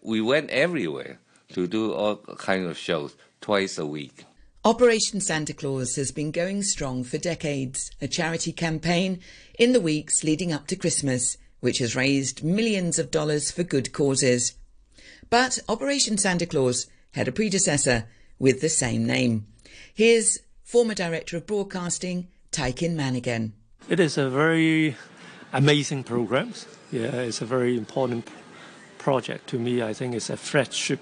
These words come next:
Speaker 3: pro-, project of the English programming. But actually, when it started using the, the term Operation Santa Claus,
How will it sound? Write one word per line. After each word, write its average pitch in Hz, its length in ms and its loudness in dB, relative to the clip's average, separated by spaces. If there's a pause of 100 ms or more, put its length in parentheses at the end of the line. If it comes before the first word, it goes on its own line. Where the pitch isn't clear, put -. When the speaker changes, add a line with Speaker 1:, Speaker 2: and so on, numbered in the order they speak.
Speaker 3:
pro-, 123 260 0
project - 480 0 (640)
of 123 200 -2
the - 160 -4
English 127 400 0
programming. 110 520 0 (380)
But 160 140 4
actually, 160 380 4
when 165 260 0
it 170 120 0
started - 600 -4
using 170 320 4
the, 127 220 0 (120)
the 143 80 2
term 143 360 0
Operation 131 440 -2
Santa 160 280 -2
Claus, - 400 -8